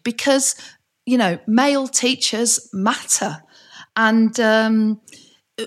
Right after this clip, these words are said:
and they matter mainly because, you know, kids need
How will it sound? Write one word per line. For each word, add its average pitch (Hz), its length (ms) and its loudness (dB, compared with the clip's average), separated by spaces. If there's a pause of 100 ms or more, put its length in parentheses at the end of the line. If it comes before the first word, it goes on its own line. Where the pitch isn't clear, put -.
(680)
and 233 120 2
they 202 80 0
matter 214 640 -2 (540)
mainly 214 580 2
because, 226 560 -2 (340)
you 214 80 0
know, 175 140 0
kids 190 420 0
need 185 360 -4